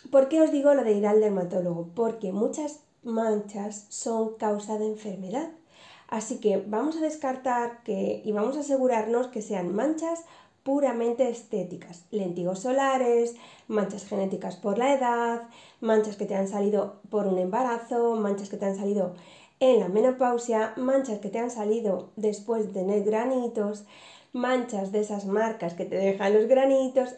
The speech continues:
así que ahí te estoy dando un montón de causas que te provocan las manchas. También una piel reactiva o sensible tiene más tendencia a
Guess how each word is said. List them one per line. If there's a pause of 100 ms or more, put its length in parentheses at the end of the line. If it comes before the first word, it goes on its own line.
así
que
ahí
te
estoy
dando
un
montón
de
causas (500)
que
te
provocan
las
manchas. (280)
También
una
piel
reactiva
o
sensible
tiene
más
tendencia
a